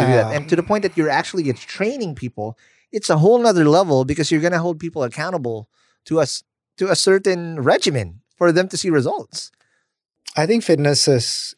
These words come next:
Speaker 2: interesting because what you put in is what you get.
Speaker 1: Yeah.
Speaker 2: You know, if you put in this amount of work, uh, if you bench, uh, two hundred, two hundred fifty pounds, that's real strength gains, which will
Speaker 1: Yeah.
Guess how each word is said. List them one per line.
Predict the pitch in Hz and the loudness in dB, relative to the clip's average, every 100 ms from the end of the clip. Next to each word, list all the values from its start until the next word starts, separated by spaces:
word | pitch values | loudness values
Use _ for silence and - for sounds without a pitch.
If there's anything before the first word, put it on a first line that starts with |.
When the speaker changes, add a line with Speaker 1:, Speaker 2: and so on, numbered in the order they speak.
| - | -2
Speaker 2:
interesting | 156 143 160 - 151 131 | 0 2 0 2 2 2
because | 123 151 139 - - - _ | 2 2 2 -2 -14 -20 _
what | 143 175 175 | 0 0 2
you | |
put | 143 - 151 | -2 2 2
in | 139 | 4
is | 135 120 | 0 0
what | 131 120 | 0 0
you | 113 | -4
get. | 113 127 107 _ _ - | -4 -4 -4 _ _ -14
Speaker 1:
Yeah. | 85 - | -12 -6
Speaker 2:
You | 143 139 | 2 2
know, | 110 123 - - - - | 2 -4 -10 -20 -6 0
if | 139 151 | 0 0
you | 165 | -2
put | 165 156 147 | 0 2 2
in | 143 | 2
this | 139 123 | 2 2
amount | 131 131 127 | 2 2 0
of | 120 131 | -4 0
work, | 123 117 110 - | 2 2 -2 -4
uh, | 123 120 117 110 127 | 2 2 2 0 -2
if | 127 | -4
you | 151 156 | -2 -4
bench, | 120 135 127 123 - | 0 0 0 -2 0
uh, | 123 117 113 117 120 | 2 2 2 0 -2
two | 147 | 2
hundred, | 131 120 120 120 | 2 2 0 -2
two | 131 135 | 2 0
hundred | 120 120 117 | 2 -2 -4
fifty | 120 113 | -8 -8
pounds, | 107 131 123 123 127 - - _ _ _ 151 | -4 -2 0 -2 -8 -16 -20 _ _ _ -2
that's | 185 208 - - - _ _ 131 | -2 -2 -8 -12 -14 _ _ 0
real | 151 160 | 4 4
strength | 160 - 190 214 | 2 0 -2 0
gains, | 127 117 151 - | 0 0 -2 -4
which | 143 - | -6 -2
will | 135 | 0
Speaker 1:
Yeah. | 131 | 2